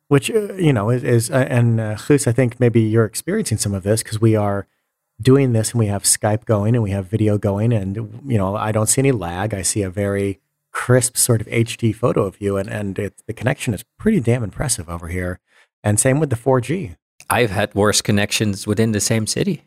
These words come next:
Speaker 1: Yeah, I mean, and, and, uh, I'm on the four G network over here, and I've ab-, I had absolutely no, I tether to my laptop all the time. And so, so it, it seems like, you know, across the world, there's a lot of,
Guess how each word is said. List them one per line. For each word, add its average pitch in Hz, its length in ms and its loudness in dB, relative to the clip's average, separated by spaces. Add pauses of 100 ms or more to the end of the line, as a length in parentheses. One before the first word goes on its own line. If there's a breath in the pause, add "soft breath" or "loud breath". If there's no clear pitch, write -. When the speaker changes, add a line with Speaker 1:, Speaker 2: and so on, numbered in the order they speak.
(100)
Speaker 1:
Yeah, - 180 0
I 90 80 -2
mean, 131 100 -2
and, 120 240 0
and, 120 240 2
uh, 113 300 2
I'm 117 140 4
on 120 100 4
the 113 80 0
four 123 240 2
G 113 180 0
network 110 320 -4
over 110 200 0
here, 113 320 2
and 104 260 -4
I've 101 220 -4
ab-, 104 320 -2 (200)
I 113 60 -4
had 110 260 2
absolutely 113 460 0
no, 107 180 0
I 113 140 0
tether 120 460 2
to 117 120 -6
my 101 300 -2
laptop 104 480 -4
all 107 160 -2
the 101 80 -4
time. 101 420 -4 (600 loud breath)
And 104 280 0
so, - 180 -2
so 123 180 4
it, 117 160 2
it 123 140 -2
seems 135 280 0
like, 113 240 2
you 120 40 2
know, 110 100 2
across 110 380 0
the 113 80 -4
world, 107 300 0
there's 95 180 -6
a 104 40 -6
lot 101 220 -2
of, 95 160 -8